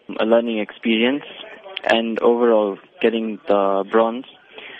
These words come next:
So the hard work did pay off, and, um, I'd like to thank everyone who helped me. And overall, it was a good experience.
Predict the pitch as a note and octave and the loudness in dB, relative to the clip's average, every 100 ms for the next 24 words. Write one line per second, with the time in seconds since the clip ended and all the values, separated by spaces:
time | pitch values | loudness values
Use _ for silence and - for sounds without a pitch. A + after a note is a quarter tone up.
0 | - - _ _ _ - B2+ A#2+ A#2+ A#2 | -20 -20 _ _ _ -4 2 4 4 2
1 | A#2+ A#2 C3+ B2 A#2+ A2+ A2 B2+ - A#2 | 2 4 4 4 2 0 0 -2 0 2
2 | A2 C#3 - - - A2 A2+ A2+ A2 A2 | 4 2 -2 -18 -6 -2 0 0 2 2
3 | A2+ A2+ A2+ - - _ - A#2 B2 - | 2 -2 -8 -10 -14 _ -2 2 2 2
4 | C3 C3+ C3 A#2+ A#2+ A#2+ A#2 A2 G#2+ A2 | 0 0 0 -2 0 2 4 2 -2 0
5 | A2+ A2 - A#2 C3+ - - - - - | 2 0 -2 -8 -8 -10 -18 -16 -12 0
6 | C3 C3+ C3 D3+ D3+ D3+ C3+ C3 A#2 C3+ | 0 2 2 2 4 4 4 2 2 2
7 | B2 A2 B2 A#2 - - A#2 G2+ F#2 | 2 -2 0 0 -2 -2 -2 -2 -6